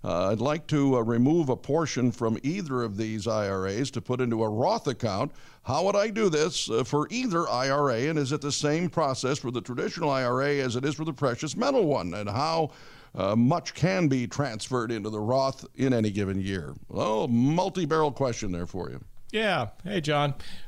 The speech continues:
Speaker 2: Uh, I'll, I'll ask, I'll ask the last, I'll answer the last question first. Um, there is no limit as to how much that you can move from your traditional I R As into a Roth I R A every year.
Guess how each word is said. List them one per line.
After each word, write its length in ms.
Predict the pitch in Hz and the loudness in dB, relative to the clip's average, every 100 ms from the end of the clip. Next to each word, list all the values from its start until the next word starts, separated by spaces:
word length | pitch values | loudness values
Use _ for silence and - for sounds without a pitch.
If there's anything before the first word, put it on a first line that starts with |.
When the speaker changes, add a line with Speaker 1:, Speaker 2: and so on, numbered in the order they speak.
| - | -6
Speaker 2:
Uh, 300 | 127 117 117 - - | -4 -2 -4 -8 -4
I'll, 200 | 170 180 | -2 0
I'll 180 | 156 143 | 0 2
ask, 280 | 185 220 - - | 2 -2 -8 -8
I'll 140 | - 160 | -2 0
ask 220 | 180 - | 0 0
the 180 | 143 123 | 2 2
last, 380 | 117 165 147 - | 2 2 0 -2
I'll 140 | 127 117 | -2 0
answer 240 | 175 175 | 0 0
the 100 | 139 | 2
last 260 | 131 147 123 | 2 2 0
question 380 | 139 123 - 98 | 0 0 0 -4
first. 420 | - 90 92 - | -4 -4 -4 -8
Um, 500 | 113 101 101 98 101 | -4 0 2 0 -2
there 240 | 117 113 165 | -2 2 2
is 140 | 202 | 2
no 100 | 208 | 0
limit 340 | 165 147 139 139 | 2 2 0 -2
as 140 | 131 | -4
to 120 | - 113 | -2 -2
how 140 | 120 | 0
much 420 | 120 117 - - | 0 -2 -6 -6
that 140 | 110 110 | -6 -2
you 180 | 107 | -4
can 180 | 104 104 | -2 -2
move 300 | 101 98 98 | 0 0 -2
from 180 | - 98 | -2 -2
your 120 | 95 | -2
traditional 480 | 92 98 98 - 98 | -2 -4 -4 -4 -4
I 180 | 95 92 | -2 -2
R 140 | 90 | -2
As 320 | 87 85 85 | -2 -2 -4
into 600 | - 98 95 92 92 87 87 | -4 -4 -2 -4 -4 -2 -4
a 80 | 85 | -4
Roth 300 | 85 87 90 | -4 -6 -6
I 120 | 85 | -6
R 100 | 82 | -6
A 140 | 80 | -6
every 200 | 80 82 | -8 -8
year. 180 | 76 - | -10 -12